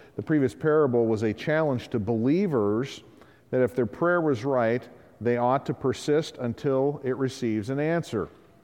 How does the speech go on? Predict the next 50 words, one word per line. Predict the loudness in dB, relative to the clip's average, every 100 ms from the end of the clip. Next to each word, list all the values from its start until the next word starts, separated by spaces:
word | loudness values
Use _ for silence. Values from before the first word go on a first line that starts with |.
| _ _
Okay, | -6 -4 0
that's | -2 -2
the, | -4
the | -2 -4
space | -2 0 0 -2
that's | -8
there, | -4 -2 -2
that | -4
you | -6
persist. | -4 -6 -2 -2 -2 -6 -20 -20 -20 -20 -20 -20 -20 -20 _ -12
Um, | -10 -8 -10 -14 _ -16
<clears throat> | -12 -12 -12 -14 -14
we | -8
have | -6 -4
to |
remind | -2 0 0
ourselves | -2 0 0 -2
when | -4
you | -4
have | -2 -2
that | -2 -2
parable, | 0 0 0
you | -2
have | -2 -4
the | -2 -4
unjust | -2 0 -2 -2
judge | -2 2 2 0
who | -4 -4 -4
has | -2 -2 -2
this | -4 -6
lady | -8 -2 0 0
who | 0 -2
keeps | -4 -6 -2
coming. | -2 0 -2
She's | -4 -4
got | 0 0 0 -16 -4
a | -2
legitimate | 0 0 -2 0 2 2 0 -2 -4 -18 -14
cause. | -4 -2 0 0 -2 -8 -20 -20 -18
It's | -14 -6
not | -2 -2
that | -6
she's | -6 -4
making | -2 -2 -2
it | 0
up. | 0 0
It's | -4 -2
not | 0
a | 0
want. | 0 0 -2